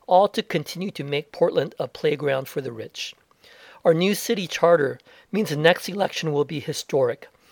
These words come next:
Portlanders must remember that everyone deserves housing, not carceral shelters, that equitably resourced cities don't need militarized policing,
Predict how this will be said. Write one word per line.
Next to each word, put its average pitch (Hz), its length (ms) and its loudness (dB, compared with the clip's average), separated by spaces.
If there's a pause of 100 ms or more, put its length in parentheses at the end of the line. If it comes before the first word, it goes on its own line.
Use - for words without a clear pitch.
(200)
Portlanders 175 720 4
must 156 380 2
remember 165 420 0
that 135 280 -2
everyone 170 440 4
deserves 135 420 -4
housing, 135 460 -2
not 135 280 -6
carceral 165 440 -2
shelters, - 680 -6 (400)
that 147 280 -4
equitably 175 540 -2
resourced 147 540 -6
cities 151 400 -8
don't 156 260 0
need 165 280 -6
militarized 135 640 -8
policing, 143 560 -10